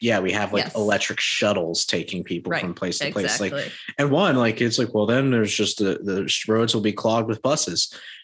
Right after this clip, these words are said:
Speaker 1: There's, like, a great image. And this is, like, my, you know me, I'm, like, a public transport nerd. Um,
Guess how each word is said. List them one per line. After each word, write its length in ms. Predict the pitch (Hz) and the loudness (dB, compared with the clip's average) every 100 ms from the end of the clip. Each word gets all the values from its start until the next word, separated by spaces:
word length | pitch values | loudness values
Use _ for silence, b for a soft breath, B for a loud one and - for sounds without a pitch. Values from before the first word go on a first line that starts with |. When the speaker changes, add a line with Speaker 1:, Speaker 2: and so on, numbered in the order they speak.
| B 131 | B 2
Speaker 1:
There's, 340 | 147 208 220 | 4 4 4
like, 240 | 196 131 | 2 0
a 140 | - 117 | 0 0
great 340 | 117 113 113 | 2 2 2
image. 420 | 104 98 107 107 - | 0 0 0 0 0
And 340 | 120 107 - - | 0 0 -2 -10
this 300 | 104 120 107 | -4 0 0
is, 120 | 110 | 2
like, 140 | 110 113 | 0 0
my, 260 | 104 101 - | -2 -2 0
you 100 | 120 | 2
know 160 | 110 | 2
me, 80 | 104 | 2
I'm, 160 | 95 98 | 2 0
like, 180 | 95 92 | -2 -4
a 40 | |
public 300 | - 98 92 | -6 -6 -4
transport 540 | - 87 87 - 104 104 | -4 -4 -4 -4 -4 -2
nerd. 260 | 101 107 - B B _ _ 101 | -2 -2 -6 B B _ _ -6
Um, 460 | 95 90 90 90 | -4 -4 -4 -8